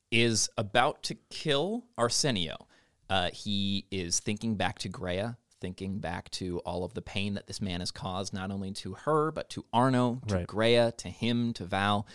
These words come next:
Speaker 1: And her says, "Hey, we don't need to add that extra evil into the world. We've had enough. He has already added evil into our lives. We don't need to add more." And he takes a moment,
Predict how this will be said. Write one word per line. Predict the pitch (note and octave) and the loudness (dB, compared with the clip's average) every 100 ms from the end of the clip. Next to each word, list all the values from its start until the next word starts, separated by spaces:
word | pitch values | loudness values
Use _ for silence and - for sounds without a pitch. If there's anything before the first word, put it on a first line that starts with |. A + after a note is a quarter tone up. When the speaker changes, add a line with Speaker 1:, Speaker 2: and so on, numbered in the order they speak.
| - - - _ | -20 -20 -20 _
Speaker 1:
And | A2 G#2+ G#2+ G#2 G2+ - _ _ _ G2 - _ _ - | 6 6 6 4 0 -4 _ _ _ -20 -20 _ _ -14
her | - A#3 G3+ A#3 - _ _ _ | 0 4 4 4 -2 _ _ _
says, | - C3+ C3 B2+ - - | -2 2 2 0 -4 -4
"Hey, | D#3+ C3+ D2+ - _ _ _ _ _ _ A2+ | 2 2 2 -8 _ _ _ _ _ _ -2
we | A2 | 2
don't | C3 | 4
need | C3 B2 | 2 0
to | - A2 | -2 0
add | G#2 F#2+ | 0 0
that | F2 | -2
extra | F2 - - | -2 -6 -8
evil | F2 E2+ - - - | -8 -8 -12 -12 -16
into | - | -10
the | - | -10
world. | C2 A1 A1+ - _ - | -8 -8 -8 -12 _ -8
We've | F#2 F2+ - | -6 -6 -10
had | - F#2+ F2+ F2+ - | -8 -2 -2 -2 -4
enough. | F#2 F2 D2 - - _ - _ | -4 -2 -4 -8 -20 _ -20 _
He | - - G2+ F#2+ F#2+ F#2 | -20 -10 -6 -2 -2 -4
has | G2 F#2 F2 F#2 | -4 -8 -6 -2
already | F2+ F#2 F2+ | 0 0 -2
added | F2+ F2 F2 | -2 0 -2
evil | D#2+ F#2+ F#2 | -2 -4 -2
into | F2 F2 F2+ | -4 -4 -4
our | F2 | -4
lives. | E2+ F2 E2+ | -4 -6 -6
We | F2+ | -8
don't | F2 E2 | -6 -8
need | E2 | -8
to | - - | -8 -8
add | D#2+ D#2 | -8 -8
more." | E2+ E2+ D2+ G#1+ G#2+ _ _ _ _ - | -8 -8 -8 -8 -10 _ _ _ _ -4
And | G2 F#2 F#2 F#2 - _ - _ _ | 0 0 0 -2 -6 _ -20 _ _
he | - G#2+ | -12 -6
takes | A2 C#3+ | -4 0
a | |
moment, | B2+ A#2+ D3 | 2 2 -2